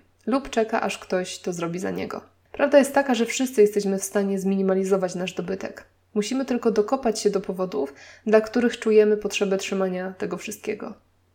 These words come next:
Skup się więc na poszczególnych przedmiotach, których nie potrafisz wyrzucić i zadaj sobie pytanie, dlaczego?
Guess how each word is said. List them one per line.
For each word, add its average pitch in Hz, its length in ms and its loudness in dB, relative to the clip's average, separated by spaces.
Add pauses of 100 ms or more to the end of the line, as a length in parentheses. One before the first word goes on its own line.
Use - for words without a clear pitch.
(160)
Skup - 260 -8
się 226 140 -2
więc 220 200 4
na 208 100 2
poszczególnych 208 540 2
przedmiotach, 185 600 -2 (300)
których 233 260 0
nie 233 100 2
potrafisz 208 440 2
wyrzucić 190 560 -4
i 240 140 -4
zadaj 226 300 4
sobie 208 240 2
pytanie, 185 480 -4
dlaczego? 240 580 -4